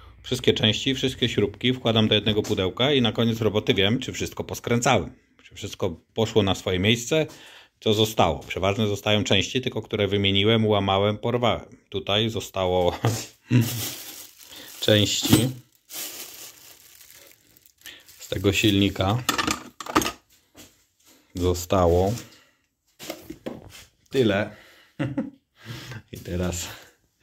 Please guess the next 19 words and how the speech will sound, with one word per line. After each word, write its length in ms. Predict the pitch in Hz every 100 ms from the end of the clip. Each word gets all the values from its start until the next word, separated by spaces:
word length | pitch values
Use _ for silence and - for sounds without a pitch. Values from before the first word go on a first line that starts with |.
| - - - - - -
no, 340 | 104 104 78 - - - - - -
ciężko 380 | 110 95 - 101
wyczaić, 680 | 110 131 104 85 82 - - - _ _ _ _ _ _ - _ _
czy 140 | - 90
wszystko 480 | - 95 - - 92
zrobione. 520 | 104 117 113 80 - - - - - - _ _ _ _ - - - - - -
Ale 100 | 123
myślę, 280 | 101 87 87
że, 160 | 82 82 - - _ _ _ _ - - - - -
że 180 | 104 98
wszystko 440 | - 95 - 101
ok. 200 | 92 90 113 131 131 - -
No 160 | 202 185
nie 160 | 165
wiem, 180 | 131 98
no, 100 | 92
właściciel 440 | 95 - - 101
musi 200 | 101 -
popływać. 720 | - 95 98 92 87 87 -